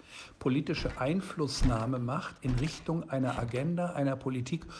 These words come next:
und eben nicht mehr in Richtung einer Verfassung, sondern einer Ideologie, die vorgegeben ist. Und wenn dann die Menschen interpretieren,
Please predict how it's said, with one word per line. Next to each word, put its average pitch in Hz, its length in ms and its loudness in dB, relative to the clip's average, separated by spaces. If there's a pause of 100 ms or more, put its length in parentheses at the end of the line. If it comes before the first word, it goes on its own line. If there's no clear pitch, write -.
(120)
und 143 140 2
eben 139 420 4
nicht - 360 2
mehr 143 80 2
in 143 120 2
Richtung 123 360 0
einer 107 240 -2
Verfassung, - 640 -4 (320)
sondern 151 400 4
einer 135 320 2
Ideologie, 127 640 2
die 160 140 0
vorgegeben 117 640 -4
ist. - 160 -4 (220)
Und 131 160 2
wenn 139 180 4
dann 220 240 4
die 202 100 2
Menschen 190 540 2
interpretieren, 131 880 0